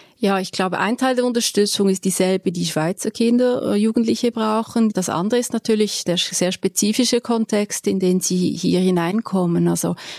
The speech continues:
man muss sich vorstellen, äh, es ist Krieg in ihrem Land, sie haben den Vater, nahe Familienangehörige zurückgelassen. Sie sind nicht freiwillig hierher gekommen, also es waren gezwungene Umstände.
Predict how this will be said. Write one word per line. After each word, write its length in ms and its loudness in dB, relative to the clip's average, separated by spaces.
man 200 0
muss 120 -2
sich 180 -4
vorstellen, 720 0
äh, 280 0
es 180 -4
ist 180 -4
Krieg 280 2
in 100 4
ihrem 300 2
Land, 380 0
sie 180 0
haben 340 0
den 160 -2
Vater, 760 0
nahe 260 -2
Familienangehörige 1000 0
zurückgelassen. 920 0
Sie 140 -8
sind 240 2
nicht 180 -2
freiwillig 500 0
hierher 380 2
gekommen, 560 -2
also 160 -2
es 180 -6
waren 240 -2
gezwungene 840 0
Umstände. 840 2